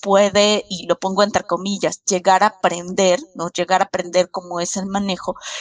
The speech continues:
lo cierto es que para una persona que tiene que coordinar diferentes municipios,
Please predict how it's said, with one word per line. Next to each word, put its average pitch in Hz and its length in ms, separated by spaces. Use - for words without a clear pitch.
lo 208 160
cierto 247 540
es 247 300
que 190 140
para 208 300
una 220 260
persona 247 540
que - 120
tiene 190 260
que - 140
coordinar 180 520
diferentes 185 580
municipios, 180 880